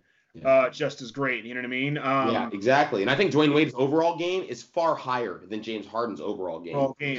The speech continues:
Speaker 1: consistently
Speaker 2: right,
Speaker 1: through his
Speaker 2: right.
Speaker 1: career. So I can understand where you're coming from when you say shooting guard at, at the number three spot. I can see that because he
Speaker 2: Yeah.
Speaker 1: made everyone else better around him.
Speaker 2: Right. I mean, you may even put Jerry West.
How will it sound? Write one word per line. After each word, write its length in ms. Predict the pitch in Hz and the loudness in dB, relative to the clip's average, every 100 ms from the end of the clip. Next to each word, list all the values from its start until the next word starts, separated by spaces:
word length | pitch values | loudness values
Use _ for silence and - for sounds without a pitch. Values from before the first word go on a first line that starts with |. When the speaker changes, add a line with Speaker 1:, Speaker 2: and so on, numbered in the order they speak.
| 123 | -2
Speaker 1:
consistently 640 | 131 139 156 123 127 98 | -4 -2 -2 -2 -8 -8
Speaker 2:
right, 200 | 82 76 _ - | -10 -14 _ -2
Speaker 1:
through 140 | 135 | 2
his 100 | 120 | 2
Speaker 2:
right. 80 | 113 _ - | 0 _ -6
Speaker 1:
career. 380 | 147 120 73 - - - | -2 -2 -4 -14 -20 -4
So 120 | 135 | 0
I 80 | 135 | 2
can 120 | 151 | 4
understand 380 | 160 156 170 151 | 4 2 0 2
where 80 | |
you're 80 | 139 | 2
coming 220 | 160 151 | 0 0
from 240 | 147 151 143 | 0 0 0
when 120 | 131 | -2
you 100 | 123 | -4
say 200 | 127 131 | -4 -6
shooting 300 | 123 139 139 | -6 -6 0
guard 220 | 131 131 | 2 2
at, 120 | 113 | -2
at 220 | 76 98 90 | -6 -10 -10
the 80 | |
number 260 | 92 113 101 - | -8 -8 -8 -10
three 160 | 131 | -10
spot. 260 | 131 - 147 | -8 -4 -2
I 80 | 143 | -2
can 140 | 139 | -6
see 180 | - 190 | -10 -2
that 220 | 147 104 | -2 -2
because 400 | 101 110 98 95 _ _ | -6 -6 -6 -8 _ _
he 100 | 139 | -2
Speaker 2:
Yeah. 140 | 202 180 | 0 2
Speaker 1:
made 380 | 135 127 117 - | 0 0 -4 0
everyone 320 | 127 135 127 | 2 2 2
else 180 | 123 120 | 0 -4
better 280 | 87 113 113 | -4 -2 -2
around 500 | 90 92 98 101 - | -2 -4 -4 -6 -10
him. 160 | 80 - _ - | -18 -20 _ -10
Speaker 2:
Right. 440 | 151 151 151 131 | -4 0 2 0
I 80 | 156 | -2
mean, 320 | 185 185 180 | -2 -2 -4
you 80 | 175 | -2
may 100 | 196 | 0
even 300 | 208 208 185 | 0 -2 -4
put 200 | 147 185 | -2 -4
Jerry 360 | 131 156 156 143 | 0 0 0 0
West. 500 | 131 147 - - | 0 -2 -4 -14